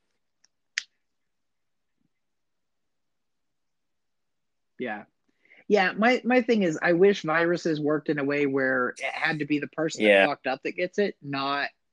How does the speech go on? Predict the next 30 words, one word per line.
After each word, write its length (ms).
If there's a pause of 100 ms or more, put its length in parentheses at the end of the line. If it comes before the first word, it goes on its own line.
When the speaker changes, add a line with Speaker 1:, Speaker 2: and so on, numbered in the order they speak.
(300)
Speaker 1:
everybody 440
they 140
went 180
around. 400 (680)
Like, 380 (240)
<laughs> 220
it'd 100
be 100
nice 360
if, 280
if 100
just, 420
just 300
the 80
guy 260
that 140
sniffs 320
the 100
cocaine 440
that 100
might 220
have 180
fentanyl 460
in 60
it 80
Speaker 2:
Yeah. 220
Speaker 1:
also 360
is 140
the 100
guy 420